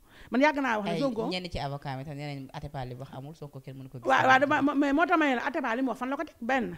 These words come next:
Speaker 1: De, deuxièmement, ATEPA bu ne dafa am autorisation exceptionnelle, gisante na ak Sonko. Kan moo ko jox autorisation? Kon état bi ñoo ko jox. Léegi après, s'il revient nous dire que état bi ko jox autorisation pour mu dem gisi ji Sonko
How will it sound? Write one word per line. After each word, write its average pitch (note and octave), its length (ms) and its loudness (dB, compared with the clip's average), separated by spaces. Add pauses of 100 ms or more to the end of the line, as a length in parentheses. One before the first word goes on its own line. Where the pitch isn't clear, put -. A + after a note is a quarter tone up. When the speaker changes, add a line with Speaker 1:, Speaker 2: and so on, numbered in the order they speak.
(140)
Speaker 1:
De, A#3+ 240 2
deuxièmement, C#4+ 680 6
ATEPA A#3+ 400 -4
bu G#3 140 -4
ne G#3 300 -2 (380)
dafa A#3 200 -8
am G#3+ 100 -8
autorisation G#3 500 -8
exceptionnelle, F3+ 520 -14
gisante G#3+ 300 -10
na F3+ 80 -12
ak F3 120 -20
Sonko. D#3+ 440 -16 (480)
Kan A3+ 120 -2
moo A3+ 100 -4
ko G#3 60 -12
jox F#3+ 140 -12
autorisation? F#3+ 420 -10
Kon G3+ 140 -12
état A#3 300 -6
bi G#3 80 -4
ñoo G#3+ 120 -2
ko - 140 -8
jox. A3 160 -4 (380)
Léegi B3 180 6
après, - 220 -2
s'il F#4 180 2
revient D#4+ 180 2
nous C4 140 0
dire A3 260 -2
que E3 160 -12 (680)
état C#4+ 280 2
bi C4 80 -6
ko D4+ 100 0
jox C4+ 160 -2
autorisation G#3+ 580 -4
pour B3 140 -4
mu C4+ 80 0
dem B3 160 -2
gisi B3+ 180 -4
ji A3 80 -6
Sonko G3+ 420 -10